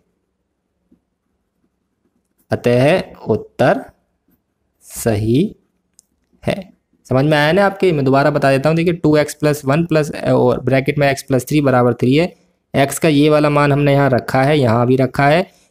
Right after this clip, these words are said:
ये एक भिन्न बन गई, इसे ले से लेके हल किया है और ये आया हमारा तीन बटे दो, और इसे देखिए यहाँ सीधे कट गया है, माइनस के तीन प्लस एक, ये माइनस के दो आया।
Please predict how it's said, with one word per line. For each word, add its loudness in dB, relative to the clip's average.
ये 2
एक 0
भिन्न 2
बन 2
गई, 4
इसे 2
ले 2
से 0
लेके 2
हल 2
किया 2
है 2
और 0
ये -2
आया 2
हमारा 0
तीन 2
बटे 0
दो, 0
और 2
इसे 0
देखिए 0
यहाँ 2
सीधे 0
कट 0
गया 2
है, 2
माइनस 0
के 0
तीन -2
प्लस -2
एक, -2
ये 0
माइनस 0
के -2
दो 0
आया। 2